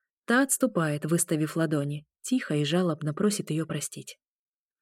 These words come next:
«Ты почему не рассказала о Селене?» ревёт оборотень. «Как ты посмела?» Он хватает её за предплечье и с силой трясёт. Происходящее совершенно не приносит удовольствия,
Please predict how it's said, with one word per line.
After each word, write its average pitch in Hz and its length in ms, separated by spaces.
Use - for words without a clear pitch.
«Ты 156 120
почему 214 380
не 185 100
рассказала 170 600
о 165 40
Селене?» 160 600
ревёт 214 380
оборотень. - 560
«Как 147 220
ты 170 120
посмела?» 190 720
Он 226 140
хватает 220 500
её 175 160
за 170 140
предплечье 190 640
и 180 100
с - 140
силой 226 280
трясёт. 196 560
Происходящее 175 800
совершенно 202 520
не 151 120
приносит 160 460
удовольствия, 151 680